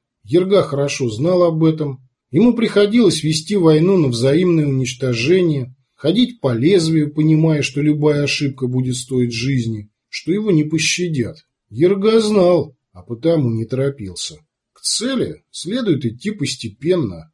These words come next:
здраво оценивая свои возможности. Сейчас основная задача — заполучить тело, обладающее приличными магическими способностями.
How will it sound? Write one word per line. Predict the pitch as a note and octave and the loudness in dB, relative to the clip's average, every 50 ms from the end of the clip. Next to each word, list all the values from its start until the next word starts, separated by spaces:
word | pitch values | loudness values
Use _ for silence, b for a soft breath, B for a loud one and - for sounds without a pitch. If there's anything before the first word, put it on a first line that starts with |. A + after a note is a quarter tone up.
| _ _ | _ _
здраво | _ G2 G2+ A2+ C3+ E3 A3 B3+ B3+ G#3+ D3 B2+ | _ -12 -8 -2 2 2 4 4 4 4 2 2
оценивая | B2 - - D#3 F#3 A3 A#3 F#3+ C#3+ B2 A#2+ | 0 -2 0 0 2 2 2 2 2 2 0
свои | A2 - - A#2 A#2 B2 D3 F3+ | 0 -2 -6 -6 -2 0 2 2
возможности. | E3 C#3+ A#2+ G#2 G2+ A2 A#2+ D3 E3 D3+ C3+ A#2 G#2 - - _ - E2 - _ _ _ _ _ _ | 2 2 0 -2 -4 -4 -2 -2 -2 0 -2 -4 -6 -8 -12 _ -18 -20 -20 _ _ _ _ _ _
Сейчас | - - G2 F#2 - G3+ A3+ A#3 A#3 | -20 -18 -10 -8 -2 0 0 0 0
основная | D#3+ - - C3+ C3+ C3+ C3+ C3+ B2+ A#2 G#2+ | -2 -2 -2 -2 -2 -2 -2 0 -2 -2 -4
задача — | G2 G#2 B2 B2+ B2+ A#2+ G#2 - - - D#3 D#3+ _ _ _ _ _ _ _ _ | -4 -6 -6 -6 -4 -6 -6 -8 -8 -12 -14 -18 _ _ _ _ _ _ _ _
заполучить | G2+ F#2+ A2+ A#2 D3 D#3+ E3+ F3 E3 - A3 F3 - _ _ | -14 -14 -14 -8 -2 0 0 0 0 -2 -6 -8 -8 _ _
тело, | - D#3 A#2+ - E2+ D#2+ - - _ _ _ _ | -6 -6 -4 -4 -6 -10 -12 -14 _ _ _ _
обладающее | F#2+ F#2+ B2+ F3 A3+ B3+ D#4+ D#4 C4 - - C#3 B2 | -14 -4 -2 -2 0 2 2 2 2 2 -2 -4 -2
приличными | B2+ A#2+ B2 B2 D#3+ A#3 B3 - - G3+ F3 C#3 | -2 0 0 2 2 2 2 2 0 -2 -2 -2
магическими | A2+ G#2+ G2 F#2 F#2+ C3+ F#3 - - F3 - - B2+ A2+ G#2+ | -2 -4 -6 -8 -6 -6 -4 -4 -4 -8 -8 -8 -10 -10 -10
способностями. | - - _ G2+ F#2 - - C3+ C#3 C#3+ C3 B2+ B2 B2 - - A2+ G#2+ G2+ F#2+ _ | -12 -14 _ -14 -12 -10 -4 -2 -2 -2 0 -2 -4 -4 -8 -10 -12 -14 -14 -16 _